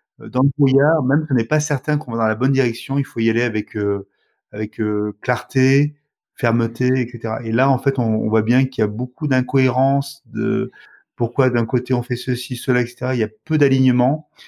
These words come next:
et, euh, c'est très compliqué de naviguer dans le brouillard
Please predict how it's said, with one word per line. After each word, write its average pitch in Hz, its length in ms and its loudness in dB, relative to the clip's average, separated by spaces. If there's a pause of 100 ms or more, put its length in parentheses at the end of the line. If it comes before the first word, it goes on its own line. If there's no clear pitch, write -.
(340)
et, 110 160 0
euh, 107 180 4
c'est 107 220 -4
très 170 220 2
compliqué 143 500 -2
de 131 60 0
naviguer 117 320 0
dans 113 100 2
le 110 60 0
brouillard 113 640 0